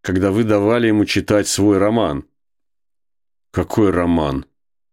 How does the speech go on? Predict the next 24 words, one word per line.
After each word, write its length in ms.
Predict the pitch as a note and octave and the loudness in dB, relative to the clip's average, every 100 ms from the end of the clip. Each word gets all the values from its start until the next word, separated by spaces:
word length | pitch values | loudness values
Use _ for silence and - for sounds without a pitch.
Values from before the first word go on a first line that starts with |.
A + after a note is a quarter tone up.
| _ | _
глупо 560 | D#2+ D#2+ F#2+ G2 F2+ D2+ | -8 -2 0 0 0 -4
спросил 540 | - D2+ D#2 - F2 | -6 -6 -6 -2 0
он, 240 | G#2 G#2 - _ _ _ _ - | 0 0 -6 _ _ _ _ -10
ощутивший 640 | D#2 F#2+ - B2 - G2+ | -6 -4 -2 -2 -2 -2
вдруг, 300 | G2 A#2 G2+ | 0 0 -2
что 220 | - G2+ | -2 0
вот 160 | G2 F#2 | 0 -2
сейчас, 840 | - F#2+ - A#2 A#2+ G2+ - - | -4 -4 -2 -2 0 -2 -4 -4
только 400 | G#2 G#2+ - G2+ | -2 -2 0 -4
и 380 | - - G#2+ A#2 | -2 0 2 4
именно 320 | A#2 G2 F2+ | 4 2 0
сейчас, 580 | D#2+ F#2 - B2 B2+ - _ _ _ _ _ - | -2 -4 0 0 0 -4 _ _ _ _ _ -4
начало 380 | E2+ - A2+ G#2+ | -4 0 0 0
происходить 640 | G2 G2 - G2+ A2 G2 | 0 -2 -2 -4 -2 0
нечто 340 | G#2+ - - | 0 -2 -6
по-настоящему 1040 | - F#2+ F#2+ - F#2 F2+ F#2 F2 - F#2+ F2 | -4 -2 -2 -2 -2 0 0 -2 -2 -2 0
важное. 760 | E2+ E2+ D2+ - C2 B1 - _ _ _ _ _ _ - | 0 -2 -2 -6 -8 -8 -12 _ _ _ _ _ _ -8
А 60 | |
всё, 220 | - A#2+ | -2 -2
что 220 | A2 - F#2+ | -2 -2 -2
до 320 | E2+ F#2+ A2+ | 0 0 0
сих 260 | - F2 | -2 -6
пор 220 | - B2+ B2 | -2 0 2
было, 420 | C#3 C#3 C#3+ | 2 2 0